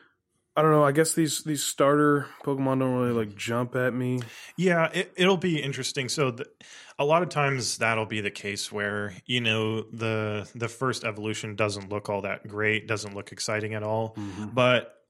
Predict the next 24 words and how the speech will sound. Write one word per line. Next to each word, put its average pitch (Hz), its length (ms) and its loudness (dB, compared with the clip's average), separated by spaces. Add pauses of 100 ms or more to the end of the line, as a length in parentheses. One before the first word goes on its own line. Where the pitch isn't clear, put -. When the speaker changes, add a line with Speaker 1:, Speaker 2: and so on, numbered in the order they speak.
Speaker 2:
a 127 100 2
lot 147 200 2
of 220 80 -6
times 160 580 -2
you'll 151 280 -4
keep 175 360 -8
that 127 160 0
starter 123 420 0
on 110 120 -2
your 110 120 -6
team 113 280 -8
throughout 98 240 -6
the 101 40 -10
whole 101 200 -6
game 95 280 -8
'cause 107 200 -4
it's 98 160 0
Speaker 1:
Yeah. - 20 -6
Speaker 2:
just 107 160 -4
that - 280 -6
it's 117 220 -6
good 110 200 0
enough. 87 480 -8
Speaker 1:
Yeah. 104 220 -2